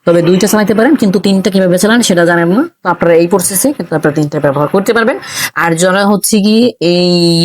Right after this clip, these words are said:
বিকাশটা কি বা-, মানে ফোনটা দুইটা ক-, ভার্সন করবেন বা হচ্ছে কি ডাবল স্পেস, ডাবল, এ, সেকেন্ড স্পেস কিভাবে চালু করবেন এটা সেটা যদি না বোঝেন অবশ্যই আমার কাছে বলবেন,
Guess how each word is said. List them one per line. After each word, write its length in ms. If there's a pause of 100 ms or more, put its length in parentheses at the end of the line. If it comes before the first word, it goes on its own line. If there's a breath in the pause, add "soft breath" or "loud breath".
(680)
বিকাশটা 400
কি 160
বা-, 140
মানে 120 (320)
ফোনটা 280 (180)
দুইটা 220 (120)
ক-, 160
ভার্সন 340
করবেন 220 (180)
বা 140
হচ্ছে 200
কি 60 (120)
ডাবল 220 (140)
স্পেস, 180 (100)
ডাবল, 180 (120)
এ, 40 (500 loud breath)
সেকেন্ড 280
স্পেস 220
কিভাবে 320
চালু 180
করবেন 240
এটা 120
সেটা 140
যদি 160
না 100
বোঝেন 260
অবশ্যই 240
আমার 100 (180)
কাছে 200
বলবেন, 200